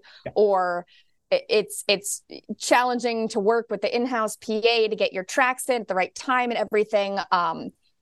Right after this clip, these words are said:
Speaker 2: and so I think, yeah, j-, it definitely opens up other options for us for sure.
Speaker 1: Now
Speaker 2: Yeah.
Speaker 1: let's talk about kind of your unique, not unique scenario, but how you perform. Are you usually solo on stage, or do you have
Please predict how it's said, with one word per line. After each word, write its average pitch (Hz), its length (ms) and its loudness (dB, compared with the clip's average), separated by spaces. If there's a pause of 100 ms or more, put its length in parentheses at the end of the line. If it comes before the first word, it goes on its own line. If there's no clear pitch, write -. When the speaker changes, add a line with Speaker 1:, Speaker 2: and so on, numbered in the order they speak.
(160)
Speaker 2:
and 208 200 2
so 196 560 2
I 196 100 2
think, 202 300 -6
yeah, 202 200 4
j-, 208 180 -4
it 208 80 0
definitely 226 480 2
opens 196 340 -2
up 180 220 2
other 190 180 0
options 165 540 -4
for 196 140 0
us 180 200 -2
for - 180 -4
sure. - 640 -4 (340)
Speaker 1:
Now 165 120 4
Speaker 2:
Yeah. 185 60 0
Speaker 1:
let's 226 180 -4
talk 226 180 0
about 190 320 0
kind 175 140 -2
of 135 100 0
your 147 160 0
unique, 135 460 -2 (200)
not 175 220 0
unique 123 320 0
scenario, 110 300 -2
but 123 160 0
how 147 160 2
you 139 180 -2
perform. 131 460 -2
Are 147 140 4
you 156 140 -2
usually 180 1000 -2 (180)
solo 165 1160 0
on 165 360 0
stage, 180 420 0
or 143 80 2
do 135 120 -2
you 135 120 2
have 123 380 0